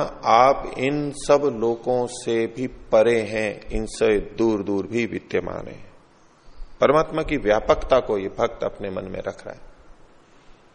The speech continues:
परमात्मा की व्यापकता को इस रूप में मन में रखना होता है कि ये जो सारा दृश्य जगत है, इससे भी दूर दूर तक,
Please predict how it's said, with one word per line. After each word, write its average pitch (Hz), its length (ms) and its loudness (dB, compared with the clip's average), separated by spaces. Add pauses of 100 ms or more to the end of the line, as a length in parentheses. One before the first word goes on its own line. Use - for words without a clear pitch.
(600)
परमात्मा 135 440 4
की 135 180 -2
व्यापकता 113 640 0
को 120 180 -2
इस 107 300 -10
रूप 110 180 -6
में 123 120 -4
मन 101 160 -6
में 98 200 -8
रखना 120 320 -4
होता 104 360 -2
है 95 60 -6 (580)
कि 95 220 0
ये 190 80 8
जो 180 140 4
सारा 120 360 4
दृश्य 104 400 -2
जगत 107 420 -2
है, 123 200 4
इससे - 520 -2
भी 127 260 -2
दूर 135 400 -2
दूर 104 240 -4
तक, 104 300 -6